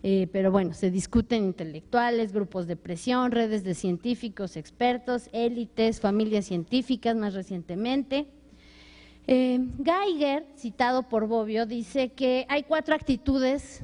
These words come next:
de los intelectuales, intelectuales, científicos o expertos, ¿sí? Más o menos los estoy en este momento englobando en un mismo grupo.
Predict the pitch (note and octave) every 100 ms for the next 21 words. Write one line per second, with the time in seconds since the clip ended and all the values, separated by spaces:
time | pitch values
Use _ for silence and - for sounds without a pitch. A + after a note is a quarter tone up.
0 | - A3+ A3 G#3+ G#3 A3+ G#3 G#3 - A#3+
1 | A3 F3 - - - A3+ G3 A#3 A#3+ A#3
2 | D#4 E4 F4 F4+ - B3+ B3+ D#4 D#4+ F4
3 | D4+ - E4+ F4+ G#3+ G#3 - B3 G#3+ -
4 | - - - - B3 D4+ A#3 G#3 G#3 G#3
5 | G#3 G3 F3+ D3+ - F3 F3+ F3+ F3 F#3+
6 | F#3+ D3 E3+ E3+ F3+ D#3 D3 E3 E3+ E3
7 | - - - F3+ F#3+ G3 G3+ G3 F#3 E3+
8 | E3 -